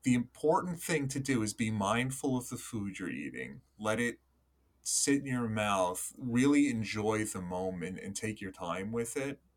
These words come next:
Um, and I think that this is something that I would like to import, uh, impart as my lesson to everybody today.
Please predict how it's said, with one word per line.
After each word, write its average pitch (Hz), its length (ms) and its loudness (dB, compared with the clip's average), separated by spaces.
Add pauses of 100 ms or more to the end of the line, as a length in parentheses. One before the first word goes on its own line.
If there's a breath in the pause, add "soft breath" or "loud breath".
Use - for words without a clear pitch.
(260)
Um, 95 540 -2 (800)
and 113 100 -2
I 104 80 -2
think 131 240 -8
that 120 160 -6
this 110 220 -2
is 113 120 0
something 120 540 -4
that 123 380 -2
I 127 100 2
would 120 140 0
like 120 260 -4
to 120 220 -4
import, 123 520 -6 (160)
uh, - 120 -6 (260)
impart 139 560 -2
as 131 220 -4
my 131 100 0
lesson 135 520 -4
to - 140 -6
everybody - 520 -8
today. - 460 -6